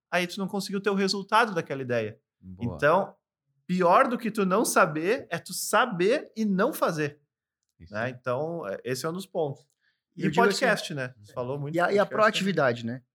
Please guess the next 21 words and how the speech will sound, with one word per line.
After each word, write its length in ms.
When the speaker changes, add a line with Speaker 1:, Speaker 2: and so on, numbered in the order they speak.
Speaker 1:
É. 220
Speaker 3:
Hoje 180
a 60
proatividade, 680
assim, 300
"Ah, 160
eu 80
não 100
sei 200
como 200
fazer 220
tal 180
coisa." 500
Bota 360
no 120
Google, 260
Speaker 2:
Bota 100
no 60
Speaker 3:
oráculo, 300
Speaker 2:
Google. 140
Speaker 3:
pergunta, 500